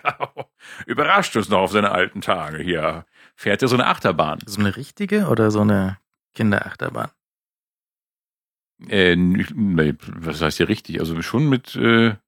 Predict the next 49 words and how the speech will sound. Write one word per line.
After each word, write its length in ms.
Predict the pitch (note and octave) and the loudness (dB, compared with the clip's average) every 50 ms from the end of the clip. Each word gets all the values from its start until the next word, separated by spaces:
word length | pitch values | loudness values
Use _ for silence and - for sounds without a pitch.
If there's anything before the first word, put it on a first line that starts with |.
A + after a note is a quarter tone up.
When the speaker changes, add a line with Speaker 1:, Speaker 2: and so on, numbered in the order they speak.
| _ | _
Speaker 1:
wie? 280 | - F2+ F2 D#2+ C#2+ - _ _ _ _ _ _ _ _ _ | -8 -4 -4 -4 -4 -6 _ _ _ _ _ _ _ _ _
Was 100 | - - | -8 -6
Speaker 2:
Ja, 40 | G2+ | -2
Speaker 1:
ist 60 | G2+ G#2 | 0 0
denn 40 | A2+ | 2
Speaker 2:
mit, 80 | F2 | 2
Speaker 1:
eine 60 | F2+ - B2 | 4 2 2
Speaker 2:
mit, 60 | - | 0
Speaker 1:
Kinderachterbahn, 720 | - - A#2 A#2 - - - - F#2 - - - - - | 0 -2 0 0 0 0 -2 -4 -6 -6 -6 -8 -10 -10
bitte? 140 | - - - | -12 -10 -6
Speaker 2:
ja, 60 | G#2+ | 0
mit, 220 | A2+ A#2+ - - - | 0 0 0 0 -2
mit 180 | B2+ A#2 - - | -4 -4 -4 -4
über 220 | C3+ A#2 A#2+ A2 | 0 2 2 2
Kopf 640 | - _ - - - G#2 G#2 - - - - - - | 0 _ -6 -4 -2 -2 -4 -4 -8 -10 -10 -10 -8
und 260 | - A#2 A2+ A2 - - | -6 -4 -4 -6 -6 -6
Loopings 300 | A2 A#2+ A#2+ A2+ - - | -4 -2 -2 -2 -2 -2
Speaker 1:
Nein, 300 | D#2+ - D2+ E2 F#2+ G2+ | -2 0 2 2 2 2
Speaker 2:
und 40 | F#2 | 2
Speaker 1:
nein, 80 | E2+ G2 | 2 2
Speaker 2:
wo 40 | - | 2
sie 40 | F2+ | 2
Speaker 1:
nein, 60 | - | 2
Speaker 2:
dich 100 | B2+ B2 | 0 0
Speaker 1:
keine 120 | C3 A#2+ G2 | 0 0 0
Speaker 2:
ins 80 | F#2 | 2
Wasser 200 | G2+ A#2 - C3+ | 2 2 2 2
Speaker 1:
Loopings. 160 | - A#2 G#2+ G2+ | 2 2 2 2
Nein, 80 | G#2+ G2+ | 0 2
nein, 80 | A#2 A#2+ | 2 2
Speaker 2:
hängen. 100 | G#2 G#2 | 2 0
Speaker 1:
das 140 | G2+ - | -2 -4
war 100 | - F#2 | -4 -6
so, 80 | F2 - - - - - - - G#2+ - - - - - | -6 -6 -8 -8 -6 -6 -6 -6 -6 -6 -8 -8 -8 -10
<laughs> 580 | - - _ - - - - - - - _ | -14 -18 _ -20 -20 -20 -20 -20 -20 -20 _
wo 60 | - - | -16 -8
sie 140 | - B2 A2+ | -6 -4 -4
auch, 120 | G2 F2 | -4 -4
also, 220 | - - - - | -6 -6 -6 -6
also 160 | B2+ A2+ - C#3 | -6 -6 -6 -6
auf 80 | G#2+ - | -4 -2
Maul 300 | F2 F#2+ C3+ D#3 C#3 A2+ | 0 2 2 2 4 4
hauen 220 | A2+ A2+ A#2 A2+ | 4 4 6 6
einfach 220 | G#2 A2+ G#2+ A#2 A#2 | 4 4 4 2 4
unterwegs. 720 | A#2 A2 - G#2+ - A2+ A2 G#2 D#3+ - D#3 C#3+ - - - D3+ A#2 G#2+ - - _ _ _ | 4 6 6 6 6 4 2 0 0 -2 -4 -4 -4 -2 -4 -4 -6 -6 -10 -18 _ _ _
<laughs> 200 | - - - - | -20 -20 -8 -6
Hallo, 360 | F4+ E4+ B3 B3 B3+ B3 - - | 2 4 4 4 4 2 -2 -10
pff, 380 | - - - D3 E3 D#3+ F3+ G#3 | -10 -10 -8 -10 -10 -12 -12 -12
oh, 420 | A3 G3 F#3 F#3 F3+ F3+ E3+ E3+ | -10 -6 -6 -6 -6 -4 -4 -6